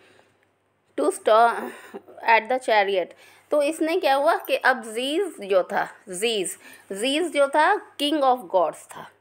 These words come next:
ठीक है, मतलब जितने गॉड थे उनका राजा था। तो उसने देखा कि ये आसमान में क्या हो रहा है, तो उसने एक बिजली फेंकी ताकि चैरियट को वो क्या कर सके, रोक सके। How harshly <clears throat>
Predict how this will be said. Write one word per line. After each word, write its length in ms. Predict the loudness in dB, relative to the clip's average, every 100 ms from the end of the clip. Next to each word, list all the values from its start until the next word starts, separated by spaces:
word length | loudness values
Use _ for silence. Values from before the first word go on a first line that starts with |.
| _
ठीक 180 | -8 -2
है, 260 | 0 0 -2 -16 -8
मतलब 420 | -6 -2 -2 -2
जितने 320 | -6 -4 -4
गॉड 260 | 0 2 2 0
थे 40 |
उनका 260 | -2 0 -2
राजा 380 | -2 -4 -6 -6
था। 180 | -6 -10 -14 -20 _
तो 80 | -4
उसने 240 | -2 -2 2
देखा 340 | 2 2 0
कि 120 | 0
ये 320 | -4 0 2
आसमान 440 | 2 0 0 -2 -2
में 160 | -4
क्या 220 | 0 2 4
हो 220 | 2 0
रहा 120 | 0
है, 60 | 0
तो 160 | -2
उसने 240 | -2 -2 -2
एक 340 | -2 -4 -6
बिजली 420 | -6 -4 -4 -6
फेंकी 480 | -4 -4 -2 0 0 -2 -10 -8 0
ताकि 260 | 2 0
चैरियट 440 | 2 4 4 2 -2
को 120 | 0
वो 120 | 0
क्या 200 | 2 0
कर 160 | 2 -2
सके, 320 | -4 -2 -2 -2 -14 _ 0
रोक 300 | 2 2 0
सके। 340 | -10 -10 -12 -14 _ _ _ -20 _ 0
How 280 | 4 4 2
harshly 640 | 4 6 6 2 -4 -4 -6 -4
<clears throat> 960 | -2 -2 -6 -12 -14 -14 -8 -8 -8